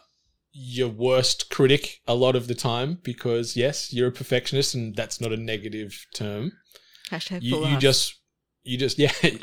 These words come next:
Speaker 1: yeah, you're, you're all about that full ass life.
Speaker 2: All about that
Speaker 1: And
Speaker 2: full ass.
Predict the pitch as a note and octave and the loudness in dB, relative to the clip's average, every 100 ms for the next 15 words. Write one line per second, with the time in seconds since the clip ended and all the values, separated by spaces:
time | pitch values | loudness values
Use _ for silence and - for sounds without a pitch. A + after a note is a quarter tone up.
0 | - - - - C3 A#2+ - C3+ C#3+ C3 | -6 -8 -8 -2 0 0 0 4 6 4
1 | - - - - - D3 F#3+ F#3 F3+ D3+ | -4 -18 -18 -20 -4 2 4 6 4 4
2 | D3 - E3 C#3+ A2 - A2 F2+ G3+ A3+ | 0 0 2 4 4 2 -2 -2 0 2
3 | F#3+ F3 B2 D#3+ D3+ C3 - - | 2 2 0 0 0 -2 -6 -12